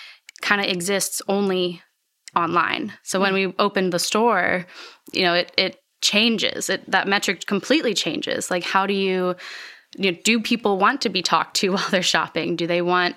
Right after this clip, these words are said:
Speaker 1: like, a more personalized experience? So we kind of are playing with that in,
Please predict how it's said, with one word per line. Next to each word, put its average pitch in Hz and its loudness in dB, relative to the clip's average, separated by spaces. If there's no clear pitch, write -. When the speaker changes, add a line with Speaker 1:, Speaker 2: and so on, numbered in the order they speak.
Speaker 1:
like, 180 0
a 175 2
more 175 2
personalized 175 0
experience? 190 0
So 185 2
we 185 -2
kind 196 0
of 185 0
are 185 4
playing 190 2
with 170 0
that - 0
in, 170 0